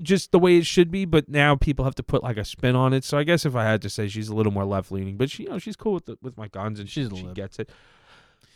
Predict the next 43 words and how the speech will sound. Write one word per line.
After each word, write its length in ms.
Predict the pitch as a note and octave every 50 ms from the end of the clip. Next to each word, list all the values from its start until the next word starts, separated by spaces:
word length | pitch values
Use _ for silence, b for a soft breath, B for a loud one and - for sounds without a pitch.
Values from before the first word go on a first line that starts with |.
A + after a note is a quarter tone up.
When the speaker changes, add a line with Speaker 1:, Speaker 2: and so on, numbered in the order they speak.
| -
Speaker 1:
I 60 | -
mean, 240 | C#4 D#4+ D#4+ D#4+ D#4+
<sighs> 420 | D4+ A#3 A3+ - - - - - G3
yeah, 300 | G#3 B3+ C#4 C#4+ C#4+ C#4
she 300 | D#4 E4+ - C#4+ F#3 F3+
Speaker 2:
I 20 |
Speaker 1:
votes, 520 | F3 G#3 A3+ B3 - - - - - -
she 220 | A#2 A2+ - - C#4
Speaker 2:
re- 60 | G3
Speaker 1:
votes 320 | D#3+ G3 A3+ A#3 - -
liberal, 480 | A3+ A#3 B3 B3+ G#3 B3+ C4+ C4+ B3+ A3+ -
I 120 | - A3+
would 140 | A3+ A#3 D4+
say, 180 | D4 C#4+ B3 A#3
Speaker 2:
<sighs> 1200 | G#3 G3 F#3+ F3 F3 E3 D#3 D3+ C3 B2 C3+ A#2 - _ _ _ _ _ _ _ _ - _ _
Speaker 1:
but 140 | - D#3+ D#3+
I 100 | E3+ F3
vote 300 | C#3+ E3 E3+ E3+ - - _ _ _
Speaker 2:
My 140 | - A#2 B2 B2
wife 60 | A#2+
Speaker 1:
conservative. 480 | F#3 - - A3+ A3+ G#3+ E3+ C3+ A2
Speaker 2:
don't 100 | G#2 G#2+
vote 80 | G#2+ G2+
at 80 | G2+ G2
all, 220 | F#2+ F#2 F2+ F2+
so. 260 | - - F#2 F2+ F2+ - _ _ _ _ _ -
Speaker 1:
Ah, 300 | D#3+ F3 D#3+ C#3 C3+ -
she's 300 | - - - E4+ - -
gotta 200 | F#4 E4+ A#3 C3
vote, 360 | A#2 A#2+ D3+ F3+ F#3 F3 A2+
man. 360 | C3+ C#3+ D3+ E3+ F3+ F#3+ G3
Speaker 2:
That's 80 | F#3+ F#3+
what 100 | A2 B2+
I 80 | E3+ F3
said. 260 | - - E2+ E2 D2+ _ _ _ _ _ _ _ _ _ _ _ _ _ _
She 140 | _ - G#2+
said 160 | G#2+ - G2 F#2+
no. 180 | A2 C#3 A2+ - _ _ _ _ _ - - - - _ _ _ _ D#3+
Speaker 1:
My 60 | D#3+
grandparents 560 | D3+ E3+ F3+ F3+ F3 - F3 C#3+ C#3+ C3+ -
used 160 | D3 C3 -
to 80 | - C3
vote. 340 | A#2+ C3 B2+ B2+ B2 -